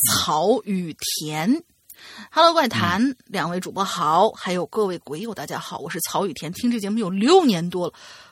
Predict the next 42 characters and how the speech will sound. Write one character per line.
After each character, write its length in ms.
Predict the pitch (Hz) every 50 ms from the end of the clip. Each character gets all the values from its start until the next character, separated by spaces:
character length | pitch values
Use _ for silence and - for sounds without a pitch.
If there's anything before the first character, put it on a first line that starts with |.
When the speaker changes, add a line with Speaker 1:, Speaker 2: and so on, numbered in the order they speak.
| _ _
Speaker 1:
哇， 160 | - 381 240
老 200 | - 170 160 147 - 427
鬼 240 | - 392 254 185 147
啊， 140 | 151 165
第 120 | 180 - 370
一 40 | 508 571 -
次 60 | 453
听 160 | - - 233
见 100 | 208 202 180
你， 140 | 170 170 160 - -
看 160 | - - 262 220
见 100 | 190 175
你 60 | 123
留 180 | 120 123 123
言， 140 | 120 120 117 110
Speaker 2:
嗯。 20 |
Speaker 1:
哎。 140 | 120 101 - _ _ _ _ _ _ _ - - - - - -
这 100 | - -
是 120 | 359 339 320
第 200 | 277 - 330 330
一 80 | 349
次 160 | 359 - - 233
跟 220 | 117 117 110 110
帖 160 | 131 - -
发 200 | - - 202 202
言。 60 | 202
Speaker 2:
雷。 80 | 185 - _ _ _ _ _ -
曹 240 | - - 117 110 120
雨 120 | 117 101
田 240 | 98 - 113 104 104
是 160 | 98 - - 107
个 100 | 107 107
雷 400 | 98 95 95 98 95 95 101 107
字， 180 | - - 117
花 240 | 98 - - 131 127
蕾 140 | 117 98 92
的 100 | - 107
蕾。 400 | 107 101 95 95 - - - _ _ _ _ _ _ _ _ _ _ _ _ _ _ _ _ _ _ - - - - - - - _ _ _
Speaker 1:
哦， 1000 | - 190 190 190 185 180 175 175 170 170 170 165 165 165 165 160 165 160 165 175
好 260 | - - - 139 131
吧。 720 | - - - 165 165 165 165 165 165 165 165 170 180 185 -
Speaker 2:
嗯， 340 | 120 117 113 107 98 90